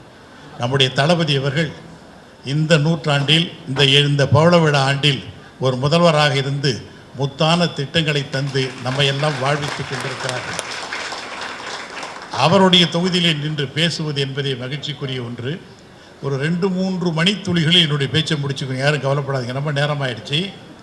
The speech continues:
பெருமக்களே, ஒரு அற்புதமான ஆட்சி நடைபெற்று கொண்டிருக்கிறது.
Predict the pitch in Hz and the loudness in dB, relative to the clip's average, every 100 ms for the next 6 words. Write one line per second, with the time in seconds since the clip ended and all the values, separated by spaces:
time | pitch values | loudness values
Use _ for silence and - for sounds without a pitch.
0 | - - - - - 147 156 - 143 147 | -20 -20 -20 -6 -2 0 0 2 4 4
1 | 104 - - - - - - 127 135 - | 2 -10 -18 -20 -20 -20 -4 2 6 8
2 | 156 165 175 170 151 151 147 131 135 - | 8 6 4 4 2 0 -2 0 0 0
3 | 127 127 - 110 120 110 131 | -2 -4 -6 -6 -4 -2 -4